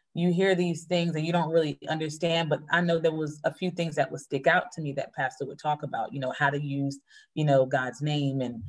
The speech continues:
you know, when, how you end a prayer and things like that. So when I would be in church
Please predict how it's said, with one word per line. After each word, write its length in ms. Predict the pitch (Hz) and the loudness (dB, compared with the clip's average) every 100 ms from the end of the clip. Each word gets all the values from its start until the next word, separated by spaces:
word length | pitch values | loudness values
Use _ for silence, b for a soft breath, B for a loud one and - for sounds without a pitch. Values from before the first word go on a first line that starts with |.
| - - | -14 0
you 100 | 147 | 4
know, 180 | 139 131 | 6 6
when, 300 | 143 131 131 | 2 -2 -4
how 140 | 135 | -4
you 140 | 139 139 | -4 -2
end 140 | 147 | 0
a 60 | 135 | 0
prayer 540 | - 170 160 147 139 | 0 2 4 6 4
and 220 | 127 127 117 | 2 -2 -4
things 240 | 156 143 | -4 -2
like 220 | 135 135 | -2 0
that. 260 | 156 151 139 | 4 4 4
So 180 | 147 139 | 2 2
when 160 | 139 | 2
I 80 | 143 | -2
would 140 | 151 143 | -2 -4
be 160 | 143 127 | -6 -6
in 100 | 127 | -4
church 400 | 220 240 175 | 2 4 2